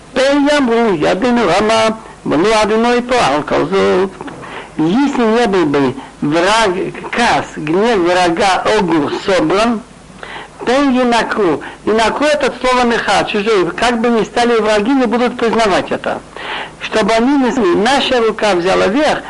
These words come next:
но не Бог это всё сделал. Так поэтому этого не будет. Бог не допустит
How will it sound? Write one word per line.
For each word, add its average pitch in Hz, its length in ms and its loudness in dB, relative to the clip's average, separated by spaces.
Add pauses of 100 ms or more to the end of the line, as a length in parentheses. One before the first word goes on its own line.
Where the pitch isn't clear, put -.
но 208 180 2
не 277 180 2
Бог 226 260 0
это 170 160 -6
всё 151 240 -6
сделал. 127 360 -10 (1700)
Так 226 260 -2
поэтому 294 720 2
этого 240 360 0
не 226 200 2
будет. 151 320 0
Бог 233 260 0
не 220 120 0
допустит 240 760 -4